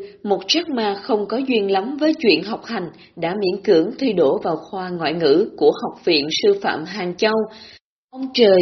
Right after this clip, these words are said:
cũng coi như không nhẫn tâm hành hạ một tiểu tử gầy yếu. Điểm chuyên ngành của cậu ấy vừa đủ bổ sung cho điểm cơ bản. Cứ như vậy, Jack Ma may mắn mà vào học khóa cơ bản. Dựa vào lòng nhiệt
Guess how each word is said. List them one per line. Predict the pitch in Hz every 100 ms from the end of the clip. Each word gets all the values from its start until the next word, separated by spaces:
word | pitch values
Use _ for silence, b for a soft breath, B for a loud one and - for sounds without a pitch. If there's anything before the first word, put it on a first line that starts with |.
| 175 175
cũng | 226
coi | 269 226
như | 208 208 202
không | 208 208 202
nhẫn | 165
tâm | 220 262 214 220
hành | 220 180
hạ | 208 143 170
một | 190 - -
tiểu | 180 196
tử | 170 147 -
gầy | 202 180
yếu. | - 196 233 330 B B B B
Điểm | 196 190 254
chuyên | 285 254
ngành | 220 190 180
của | 185 185
cậu | 190 185 202
ấy | 254 311
vừa | 196 185
đủ | 170 151 214
bổ | 160 180
sung | - 262 226 220
cho | 214
điểm | 175 151 220
cơ | - 214 185
bản. | 156 160 277 B B B B _
Cứ | 247
như | 294 277 226
vậy, | 190 151 139 - - -
Jack | 294 311 240
Ma | 202 190
may | 190 190
mắn | 190 190 214 311
mà | 240 175
vào | 156 170
học | 160 196 -
khóa | - 208 269
cơ | 226 202
bản. | 180 156 208 - B B B B -
Dựa | 190 180
vào | 196 208
lòng | 202 185 185
nhiệt | 190